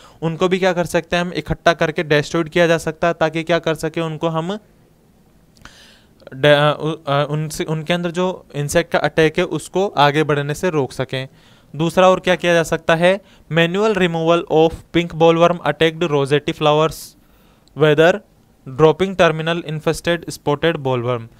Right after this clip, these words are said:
देखो, बोलवर्म जो होते हैं या कॉटन के अंदर जो बोलवर्म लगते हैं, जैसे पिंक बोलवर्म हो गया, स्पॉटेड बोलवर्म हो गया, अमेरिकन बोलवर्म हो गया, ये तीन तरह के बोलवर्म जो हैं कॉटन के अंदर पाए जाते हैं,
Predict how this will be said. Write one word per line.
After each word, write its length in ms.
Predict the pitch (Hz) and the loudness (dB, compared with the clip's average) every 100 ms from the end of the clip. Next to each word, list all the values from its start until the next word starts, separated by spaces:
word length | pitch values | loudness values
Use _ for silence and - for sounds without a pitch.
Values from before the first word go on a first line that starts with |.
| _ - | _ -4
देखो, 340 | 185 185 139 - _ - | -2 2 0 -2 _ -4
बोलवर्म 520 | 135 147 160 190 214 | 4 6 6 4 2
जो 140 | 196 190 | 2 2
होते 240 | 156 156 | 2 0
हैं 340 | 156 160 180 - 151 | 0 0 -4 -6 -6
या 60 | |
कॉटन 400 | 156 147 143 160 | -2 0 0 -2
के 80 | 165 | -2
अंदर 140 | 175 175 | -4 -4
जो 120 | 175 | -2
बोलवर्म 400 | 147 147 165 165 | 0 2 0 0
लगते 240 | 151 - | -4 -4
हैं, 60 | 156 | -6
जैसे 180 | 147 170 | -6 -6
पिंक 240 | 160 156 | -6 -4
बोलवर्म 380 | 147 156 156 156 | 0 2 0 -2
हो 160 | 156 | -4
गया, 140 | 143 156 | 0 -2
स्पॉटेड 360 | - 143 156 | -2 -4 -2
बोलवर्म 400 | 147 151 151 151 | 0 0 0 -2
हो 140 | 156 147 | -2 -2
गया, 160 | 147 | 0
अमेरिकन 540 | 160 143 143 139 147 139 | 0 -2 -2 -4 -4 -6
बोलवर्म 360 | 131 120 123 | -6 -4 -8
हो 120 | 117 107 | -10 -8
गया, 200 | 104 104 - - - | -6 -8 -14 -20 -2
ये 60 | 180 | 0
तीन 280 | 175 180 190 | 2 0 0
तरह 200 | 190 180 | 0 0
के 100 | 175 | 0
बोलवर्म 380 | 160 156 165 165 | 0 0 0 -2
जो 160 | 165 | -4
हैं 280 | 160 156 180 _ _ - | -2 -2 -4 _ _ -4
कॉटन 320 | 151 160 165 | -2 0 -2
के 80 | 170 | -4
अंदर 180 | 170 170 | -4 0
पाए 260 | 151 151 | 4 4
जाते 260 | 156 147 147 | 2 0 -2
हैं, 260 | 151 160 | -2 -4